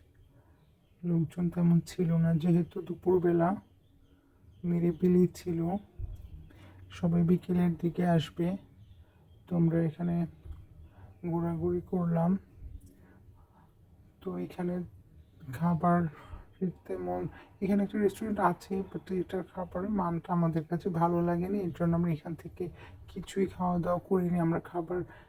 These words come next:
নিয়ে গিয়েছিলাম বাইরে থেকে কিনে, সেগুলোই খেয়েছিলাম। এই যে এখানে কিছু ফুলের গাছও লাগানো ছিল নার্সারির মতো, এখানে বিক্রিও করছিল কিছু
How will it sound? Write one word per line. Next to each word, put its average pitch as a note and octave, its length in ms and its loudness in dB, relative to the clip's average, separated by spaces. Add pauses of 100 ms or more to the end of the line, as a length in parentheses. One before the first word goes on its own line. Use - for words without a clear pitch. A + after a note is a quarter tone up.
(200)
নিয়ে F#3+ 240 4
গিয়েছিলাম F3+ 500 2
বাইরে D3+ 200 -6 (100)
থেকে E3+ 200 -8
কিনে, F3 360 -2
সেগুলোই E3+ 460 0
খেয়েছিলাম। F3 600 2 (2000)
এই D#3 220 -2
যে E3+ 180 -6
এখানে E3 520 -4 (320)
কিছু E3 360 -8 (180)
ফুলের D#3+ 480 -4 (640)
গাছও D#3+ 760 2
লাগানো D3+ 500 2 (480)
ছিল D#3 280 -4
নার্সারির D#3 460 -2
মতো, D#3 280 -2
এখানে E3 160 4
বিক্রিও E3 460 -2
করছিল D#3 480 -2
কিছু E3 340 -4